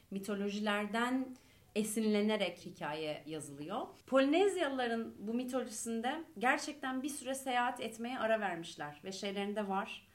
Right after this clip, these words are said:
Fakat neden olduğunu günümüzde hala gizemini koruyor. Kimse bilmiyor. Oraya işte bu Maui hikayesini senaristler yazarken yönetmenler yerleştirmişler.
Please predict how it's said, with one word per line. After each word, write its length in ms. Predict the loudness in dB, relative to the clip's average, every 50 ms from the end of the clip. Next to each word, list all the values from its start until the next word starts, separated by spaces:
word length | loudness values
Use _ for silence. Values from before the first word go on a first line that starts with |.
| -20 -20 -20 -10
Fakat 360 | -6 -4 0 2 2 2 2 2
neden 340 | 2 2 4 6 6 6
olduğunu 680 | 6 6 4 2 2 0 0 0 0 0 0 -2 0 0
günümüzde 380 | -2 -2 -2 -2 -4 -4 -4
hala 300 | -2 0 0 0 0 -2
gizemini 420 | -2 -2 -2 -2 -2 -2 -2 -4 -4
koruyor. 400 | -4 -4 -2 -2 -2 -4 -4 -6
Kimse 320 | -8 -8 -6 -6 -6 -6
bilmiyor. 360 | -6 -8 -6 -6 -6 -4 -4 -6 -6 -8 -12 -16 _ 0
Oraya 240 | 2 2 2 2 0
işte 240 | -2 -2 -2 0 0
bu 60 | 0
Maui 340 | 0 0 0 0 -2 -2 -2
hikayesini 640 | -2 -4 -4 -2 2 2 2 2 0 -4 -8 -10
senaristler 600 | -8 -6 -4 -2 -2 -2 -4 -4 -4 -2 0 0
yazarken 480 | 0 -2 -2 -2 -2 -2 -2 -2 -6 -4
yönetmenler 680 | -2 -2 -2 -2 -2 -4 -4 -6 -6 -6 -4 -6 -6
yerleştirmişler. 960 | -6 -6 -6 -6 -6 -10 -12 -12 -12 -10 -10 -10 -10 -10 -8 -4 -4 -4 -4